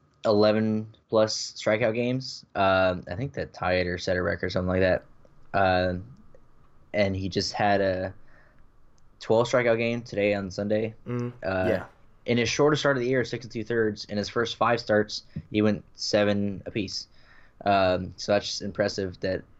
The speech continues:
Speaker 1: a guy can start the year with five straight starts of, uh, seven innings flat. Um, and he's been fantastic. Uh, I think the knock on him has been consistency, 'cause he's certainly shown flashes. Um,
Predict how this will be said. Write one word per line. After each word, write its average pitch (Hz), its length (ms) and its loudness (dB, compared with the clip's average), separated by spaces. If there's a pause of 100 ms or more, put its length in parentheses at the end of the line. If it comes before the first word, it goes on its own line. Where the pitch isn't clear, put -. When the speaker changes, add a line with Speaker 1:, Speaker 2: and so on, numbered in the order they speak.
Speaker 1:
a 101 60 -6
guy 92 180 2
can 92 100 -8
start 95 260 -2
the 95 80 -6
year 95 120 0
with 92 140 -4
five 90 240 0
straight 92 240 -4 (320)
starts 92 420 -2
of, 92 140 0
uh, 90 260 2 (560)
seven 90 360 -2
innings 87 220 -6
flat. 87 300 0 (580)
Um, 95 540 4 (580)
and 104 200 0 (180)
he's 123 200 4
been 143 160 4
fantastic. 131 520 0 (220)
Uh, 98 80 2
I 95 180 4
think 107 260 -2
the 110 60 0
knock 101 260 0
on 98 100 -2
him 104 160 0
has 95 140 -2
been 98 140 -6
consistency, - 800 -6
'cause 98 160 -2
he's 98 140 -2
certainly 95 260 0
shown 92 200 -2
flashes. 92 580 0 (880)
Um, 92 680 2